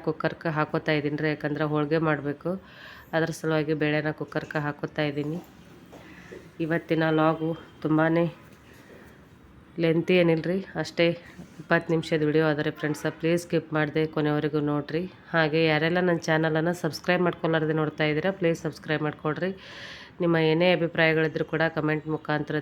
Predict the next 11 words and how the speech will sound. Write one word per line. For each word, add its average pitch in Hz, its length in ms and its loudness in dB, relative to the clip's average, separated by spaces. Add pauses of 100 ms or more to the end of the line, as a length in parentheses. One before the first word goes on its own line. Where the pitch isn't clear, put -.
ತಿಳಿಸಿ. 151 280 -4 (100)
ವಿಡಿಯೋಕ್ಕೆ 151 440 -2
ಒಂದು 147 180 -4 (100)
ಲೈಕ್ 156 240 -2
ಕೊಡಿ. 151 220 -2
ನಿಮ್ದು 147 260 -2
ಯಾವುದೇ 143 300 2 (100)
ರೀತಿ 175 260 0
ಇನ್ವೆಸ್ಟ್ಮೆಂಟ್ 156 540 -2
ಹಾಕಬೇಕಾಗಿಲ್ಲ, 147 720 -6
ಯಾಕಂದ್ರೆ 147 440 -6